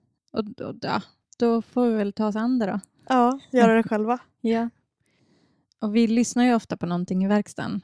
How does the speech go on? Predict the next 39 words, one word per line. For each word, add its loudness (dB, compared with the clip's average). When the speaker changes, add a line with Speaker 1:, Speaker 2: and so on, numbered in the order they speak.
Speaker 1:
både -4
du 4
och 2
jag. -2
Mm, -6
jag 0
lyssnar -4
ofta -10
på -2
ljudböcker 2
och 0
poddar -2
och, 0
eh, -12
det -4
hade 0
varit 4
mysigt 2
att 0
ha 2
någonting 2
som, -4
som -2
relaterar -2
till -4
det 0
som, -6
som -4
jag 2
håller 0
på -2
med. -6
Speaker 2:
Ja, -6
verkligen. -4
Det -20
känns -10
som -10
att -10
jag -2